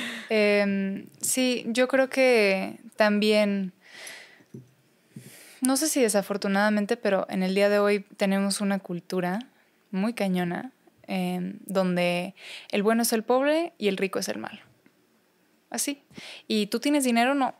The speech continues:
Speaker 2: Entonces, que me vengas a llorar que te sentiste mal, no, no es válido, no es suficiente para mí. Y lo vivo y, y, pues, desafortunadamente así sentimos, sienten muchos mexicanos. Yo creo que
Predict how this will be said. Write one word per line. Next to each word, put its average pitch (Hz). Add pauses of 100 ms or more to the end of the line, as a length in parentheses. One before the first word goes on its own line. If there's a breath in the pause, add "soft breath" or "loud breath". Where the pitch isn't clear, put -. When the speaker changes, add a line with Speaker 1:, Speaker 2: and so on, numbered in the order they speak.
Speaker 2:
Entonces, 214
que -
me 202
vengas 214
a 226
llorar 196
que 220
te -
sentiste 196
mal, 208 (200)
no, 240 (120)
no 226
es 220
válido, 220 (200)
no 226
es 220
suficiente 208
para -
mí. - (640 loud breath)
Y 226 (320)
lo 226
vivo 240
y, 202
y, 185 (120)
pues, 185
desafortunadamente 196
así 202
sentimos, 190 (160)
sienten 202
muchos 190
mexicanos. 185
Yo 208
creo 208
que 185